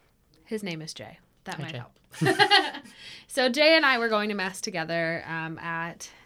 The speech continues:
Speaker 1: the giant cathedral on my undergraduate campus, which I loved deeply. I was in Mass choir, very involved. It was great.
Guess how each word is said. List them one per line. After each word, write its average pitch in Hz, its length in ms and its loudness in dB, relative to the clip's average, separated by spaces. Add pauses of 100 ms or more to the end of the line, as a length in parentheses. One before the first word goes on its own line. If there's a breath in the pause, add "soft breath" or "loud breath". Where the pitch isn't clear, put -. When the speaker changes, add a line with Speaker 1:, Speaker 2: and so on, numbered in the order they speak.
(120)
Speaker 1:
the 170 480 -4 (100)
giant 175 380 -6
cathedral 165 500 -12
on 165 320 -8
my 160 160 -6
undergraduate 165 480 -10
campus, 320 640 -2 (440 loud breath)
which 190 160 -4
I 170 80 -4
loved 180 640 2
deeply. 170 420 -6
I 156 140 -8
was 160 160 -10
in 165 200 -12
Mass 160 260 -8
choir, 151 480 -8
very 151 220 -10
involved. - 500 -14 (520)
It 165 60 -12
was 165 140 -10
great. - 300 -18